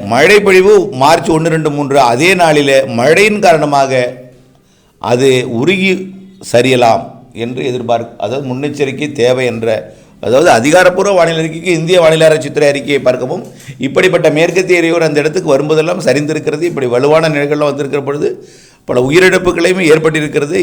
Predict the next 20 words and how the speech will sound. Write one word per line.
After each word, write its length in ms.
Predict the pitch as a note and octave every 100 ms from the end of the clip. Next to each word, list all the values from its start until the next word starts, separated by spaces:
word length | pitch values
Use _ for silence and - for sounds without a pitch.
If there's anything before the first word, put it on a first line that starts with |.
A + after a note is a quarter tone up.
| C#3+
இமயமலையில் 480 | D3 D#3+ D3+ C#3+ C#3
உள்ள 120 | C3
ஐஸ் 260 | B2+ D3
சரிவு. 280 | C3 A#2+ G2 - - - - -
அதனால் 420 | G#2 C3 F3+ D3
முன்னெச்சரிக்கை 560 | D3+ F3 E3 D#3+ D3 C#3+
மட்டும் 240 | D3 D#3+ D3+
இருந்தால் 340 | B2+ C3 A#2+
போதும், 260 | G#2+ G#2+ G#2 -
அச்சப்பட 420 | A#2 C3+ B2+ A2
தேவையில்லை. 520 | G2+ G2+ G2+ F#2+ F#2 E2+ - - - - - - -
அடுத்தபடியாக, 600 | G#2 A#2 A2+ A2+ A2 G#2+ B2 D3+ - - - - - - - - _ _ _ _ _ _ _ - - _ - -
இந்த 320 | C#3+ F#3 G3 F#3 D#3+ C#3 B2 C#3
மழை 240 | E3+ G#3
பொழிவு 300 | G3+ G#3 G3+
கொடுத்து 300 | F#3+ F3+ F#3
கொண்டிருக்கும் 480 | F#3 F#3 F3+ E3+ D#3+
அதே 180 | C#3+ F3 F#3+
வேளையில் 440 | E3+ E3 E3 F3 F#3 -
சற்று 540 | - D3+ D#3+ - G3